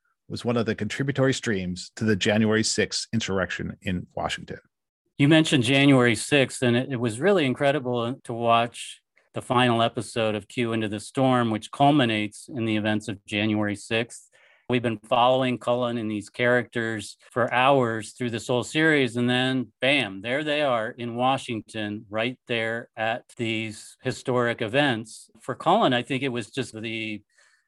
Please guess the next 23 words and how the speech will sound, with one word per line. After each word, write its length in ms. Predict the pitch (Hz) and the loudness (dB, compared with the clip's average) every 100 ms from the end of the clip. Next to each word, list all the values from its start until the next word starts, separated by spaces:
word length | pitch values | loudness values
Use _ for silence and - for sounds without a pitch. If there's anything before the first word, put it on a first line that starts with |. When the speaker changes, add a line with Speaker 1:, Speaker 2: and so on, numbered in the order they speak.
| - | -8
Speaker 2:
natural 560 | 120 127 139 147 127 | -2 0 -2 -2 -2
conclusion 840 | 120 110 - 135 156 135 127 113 110 | -2 -8 -4 -2 -2 -2 -4 -4 -6
of 420 | 117 117 113 104 - _ _ _ _ _ - | -4 -4 -4 -8 -18 _ _ _ _ _ -2
what 200 | 139 143 | 0 0
these 280 | 143 123 - | -2 -2 -2
guys 420 | 123 117 117 - | 0 2 0 -4
had 160 | 110 92 | -10 -10
seeded 680 | - 135 143 120 101 - _ 123 | -8 -2 -2 -2 -6 -12 _ -8
with 200 | 117 120 | -4 -2
eight 220 | 120 127 | -2 -2
chan 540 | - 113 113 117 117 | -2 -2 0 -2 -4
and 200 | 104 101 | -4 -6
with 120 | 110 | -6
their 160 | 131 117 | -2 -2
involvement 500 | 113 113 113 107 117 | -2 0 0 -2 -8
with 180 | 110 - | -10 -10
Q. 260 | 151 156 123 | -2 0 0
But 260 | 120 123 | -2 -4
for 100 | 127 | -2
me, 340 | 123 147 147 127 | 2 4 2 0
it 80 | |
was 220 | 117 104 117 | -4 -10 -4
really 400 | 139 135 123 | -2 0 -2